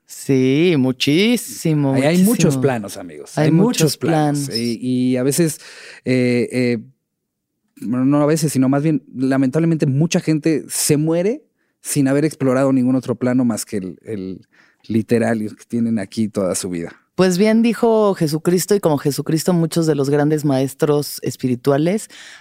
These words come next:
Speaker 1: hay que morirse en vida para realmente vivir. Entonces, tener una experiencia de estas es una experiencia cercana a la muerte
Speaker 2: Sí.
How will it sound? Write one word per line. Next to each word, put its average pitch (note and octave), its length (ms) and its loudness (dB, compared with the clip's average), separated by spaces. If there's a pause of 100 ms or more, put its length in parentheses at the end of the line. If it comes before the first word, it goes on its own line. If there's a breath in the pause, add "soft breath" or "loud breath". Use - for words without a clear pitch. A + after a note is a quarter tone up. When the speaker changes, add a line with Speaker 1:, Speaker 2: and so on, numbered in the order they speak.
Speaker 1:
hay D#3 220 2
que E3+ 140 2
morirse D#3 640 0
en C3+ 180 0
vida E3+ 380 0
para C3+ 200 0
realmente C3 440 0
vivir. A#2+ 300 -6 (720 soft breath)
Entonces, D3+ 420 -2
tener D3+ 220 2
una F3 160 2
experiencia C#3+ 500 0
de D3 80 2
estas F3 360 0
es - 320 -4
una C3 400 0
experiencia C3 760 -2
cercana C3 540 0
a - 20 0
la C3+ 120 -2
muerte C3+ 500 -2
Speaker 2:
Sí. G2+ 240 -4